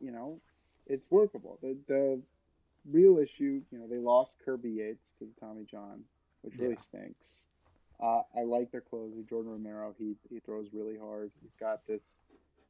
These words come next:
Speaker 1: he's got some disappearing stuff. Um, I don't know. My heart wants to pick the Blue Jays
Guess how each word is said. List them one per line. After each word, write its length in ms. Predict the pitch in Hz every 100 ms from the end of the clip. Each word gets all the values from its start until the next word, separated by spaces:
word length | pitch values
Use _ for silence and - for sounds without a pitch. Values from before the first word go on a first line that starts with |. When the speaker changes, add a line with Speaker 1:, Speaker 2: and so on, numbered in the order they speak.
| _
Speaker 1:
he's 100 | 110
got 220 | 107 113 -
some 140 | 110
disappearing 720 | 104 113 117 - 117 110 107
stuff. 360 | - - 104 104 _ _ - 120
Um, 360 | 110 107 107 - - _ _ _ _ _ _ _ _ _ -
I 100 | 302
don't 140 | 247
know. 180 | 139 - - _ - - - - _ _ _ _ _ _ _ _ _ _ _ _ 139 143
My 240 | 143 139 143
heart 260 | 165 165
wants 300 | 143 139 -
to 80 | _
pick 180 | 127 -
the 60 |
Blue 200 | 107 110
Jays 360 | 104 104 104 101